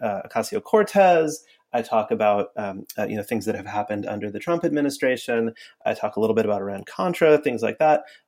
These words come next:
But I wanted to sort of use things that had happened in earlier moments and with different media of communication. So the munitions inquiry is largely about print media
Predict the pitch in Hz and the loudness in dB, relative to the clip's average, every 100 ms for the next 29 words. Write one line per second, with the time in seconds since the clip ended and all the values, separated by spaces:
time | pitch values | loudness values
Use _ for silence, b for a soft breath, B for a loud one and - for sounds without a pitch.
0 | _ 139 165 156 170 170 165 147 147 127 | _ 4 6 6 6 4 0 0 0 0
1 | 117 98 - 139 139 147 127 127 117 113 | -2 -4 0 2 4 2 2 2 2 2
2 | 120 123 117 110 113 117 120 120 117 117 | 0 0 0 -2 -2 2 4 4 2 0
3 | 113 110 107 98 110 123 110 107 107 - | -2 -4 -8 -6 -8 -6 -4 -4 -4 -6
4 | 104 104 104 104 101 110 110 113 120 131 | -10 -10 -10 -10 -10 -10 -8 -4 -2 0
5 | 175 - 170 147 139 135 117 113 110 b | 0 0 0 0 0 -2 0 -2 -4 b
6 | b - 113 107 104 - _ 117 135 160 | b -2 0 0 -2 -10 _ 2 6 6
7 | 165 175 156 139 127 - 127 143 123 120 | 4 2 4 6 4 0 -2 -2 -2 0
8 | 120 113 110 | 2 4 2